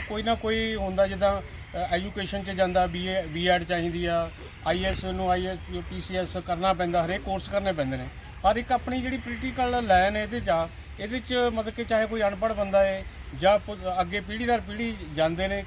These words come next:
ਕੀ ਤੁਹਾਡੇ ਮੁਤਾਬਕ ਇਹਦੇ ਵਿੱਚ ਕੋਈ ਨਾ ਕੋਈ ਰੂਲ ਰੈਗੂਲੇਸ਼ਨ ਇੱਦਾਂ ਦਾ ਹੋਣਾ ਚਾਹੀਦਾ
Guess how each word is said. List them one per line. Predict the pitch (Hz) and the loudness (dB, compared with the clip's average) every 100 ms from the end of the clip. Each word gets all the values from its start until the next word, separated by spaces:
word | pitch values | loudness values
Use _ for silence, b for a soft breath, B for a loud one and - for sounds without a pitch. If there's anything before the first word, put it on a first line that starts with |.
| - | -6
ਕੀ | 226 233 | -4 -2
ਤੁਹਾਡੇ | 240 233 180 196 | 0 0 0 -2
ਮੁਤਾਬਕ | 196 185 180 185 | 0 2 2 0
ਇਹਦੇ | 214 190 214 233 | -4 -6 -6 -6
ਵਿੱਚ | 196 170 202 208 - - - | -6 -8 -6 -6 -8 -14 -10
ਕੋਈ | 202 220 | -4 0
ਨਾ | 233 | 2
ਕੋਈ | 233 240 | 2 0
ਰੂਲ | 214 214 | 0 0
ਰੈਗੂਲੇਸ਼ਨ | 214 214 220 220 220 | 0 0 -2 -2 -4
ਇੱਦਾਂ | 208 214 | -2 0
ਦਾ | 220 | 2
ਹੋਣਾ | 160 170 214 | 2 0 0
ਚਾਹੀਦਾ | 233 220 226 233 | 0 2 2 2